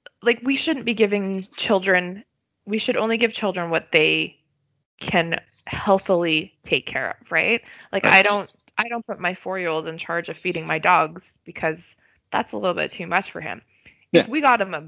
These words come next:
Speaker 1: goldfish that's only gonna live, you know, three months anyways, and he's in charge of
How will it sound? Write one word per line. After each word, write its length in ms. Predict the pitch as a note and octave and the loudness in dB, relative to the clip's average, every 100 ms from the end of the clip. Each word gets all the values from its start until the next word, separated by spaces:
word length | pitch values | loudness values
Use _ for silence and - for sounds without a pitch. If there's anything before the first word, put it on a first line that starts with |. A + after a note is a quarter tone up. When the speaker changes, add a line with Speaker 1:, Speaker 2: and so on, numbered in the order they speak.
| - | -4
Speaker 1:
goldfish 600 | G3+ G3+ F3 - - - | -2 -2 -4 -4 -4 -6
that's 160 | F#3+ - | -10 -6
only 220 | G#3 D#3+ | -4 -4
gonna 220 | D3 C3 | -2 -2
live, 380 | C3+ D3 - - - - | 0 0 -2 -10 -20 -14
you 120 | - | -10
know, 120 | - - - - | -10 -10 -16 -10
three 200 | E3+ D#3+ | -6 -2
months 280 | G3+ - - | -2 -2 2
anyways, 580 | F3+ F3+ - F2+ G2+ - _ - - - | 2 2 -4 -8 -8 -10 _ -20 -12 -2
and 160 | D#3+ | -2
he's 380 | F3 - A3 F3+ | -2 0 0 0
in 100 | E3+ | -4
charge 360 | - D#3+ D#3+ D3 | 2 2 2 -2
of 160 | D3+ | -8